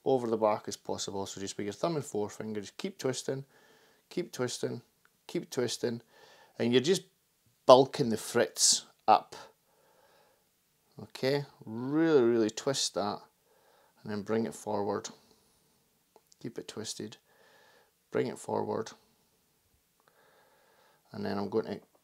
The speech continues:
grab with my thumb and forefinger. So we've got the back there, didn't let it go,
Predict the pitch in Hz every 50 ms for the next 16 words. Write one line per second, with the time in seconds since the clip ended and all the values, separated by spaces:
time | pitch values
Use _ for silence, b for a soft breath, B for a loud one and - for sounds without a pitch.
0 | _ _ _ _ _ _ _ _ - 120 127 127 135 143 139 143 - 113 113 113
1 | 110 - - 151 151 147 139 139 - - 139 131 127 127 - - 123 120 123 123
2 | 131 139 139 - b b b b b b b b _ - 107 107 104 104 139 110
3 | 117 110 - 113 110 120 123 - - 117 110 110 - 123 135 139 143 131 120 110
4 | 104 123 120 123 127 117 -